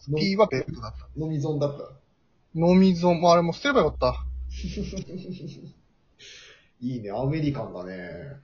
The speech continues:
Speaker 1: アメリカ、初めてだからね。
Speaker 2: そうだね。俺も初めて。
Speaker 1: うん。
Speaker 2: ね、な、何しよ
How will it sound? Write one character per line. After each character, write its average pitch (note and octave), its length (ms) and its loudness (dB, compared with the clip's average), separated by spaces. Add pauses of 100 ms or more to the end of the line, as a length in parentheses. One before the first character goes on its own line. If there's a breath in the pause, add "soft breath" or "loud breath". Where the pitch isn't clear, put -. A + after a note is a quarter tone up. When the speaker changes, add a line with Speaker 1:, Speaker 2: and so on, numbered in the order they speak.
Speaker 1:
ア D#3+ 160 -2
メ E3 180 0
リ F3 140 0
カ、 E3 300 6
初 F3+ 200 4
め B3 80 6
て D#3+ 60 -2
だ C3+ 100 2
か B2+ 80 0
ら B2 80 -2
ね。 C3 340 -4 (220)
Speaker 2:
そ C#3 160 -4
う G#2+ 40 -2
だ F2+ 80 -6
ね。 G#2 160 -8
俺 D3 160 0
も D3 120 -2
初 C3+ 200 2
め B2+ 120 0
て。 - 320 -12 (840)
Speaker 1:
う D3+ 100 -2
ん。 D3 380 -2 (720)
Speaker 2:
ね、 A2 280 -10
な、 F3 260 -4 (240)
何 C#3 320 -4
し C3+ 180 -2
よ C3+ 80 0